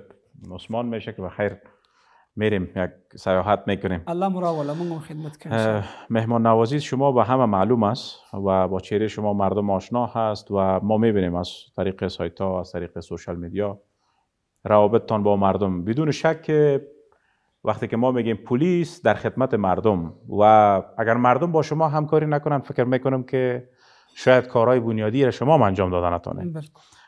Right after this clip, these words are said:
Speaker 1: و این مردم است که با، با پلیس همکاری می‌کنن. اگر یک کتال طریق می‌برن، یک دزد را می‌برن، یک کس را می‌برن که اخلال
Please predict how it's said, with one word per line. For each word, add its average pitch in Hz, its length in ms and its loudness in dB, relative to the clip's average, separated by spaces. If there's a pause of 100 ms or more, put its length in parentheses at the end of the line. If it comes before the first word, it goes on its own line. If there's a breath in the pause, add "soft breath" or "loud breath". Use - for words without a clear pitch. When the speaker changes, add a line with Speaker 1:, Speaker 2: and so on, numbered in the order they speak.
Speaker 1:
و - 40 -2
این 147 180 2
مردم 131 340 4
است 127 220 4
که 117 200 2
با، 104 380 2
با 104 240 -4
پلیس 113 340 -4
همکاری 101 380 0
می‌کنن. 107 540 -4 (460 soft breath)
اگر 143 240 4
یک 143 260 6
کتال 143 240 2
طریق 143 340 -2
می‌برن، 117 420 0
یک 107 200 2
دزد 117 200 -2
را 117 80 2
می‌برن، 104 400 -2
یک 101 120 -4
کس 113 180 -4
را 107 100 0
می‌برن 113 300 0
که 101 100 -4
اخلال 107 400 -2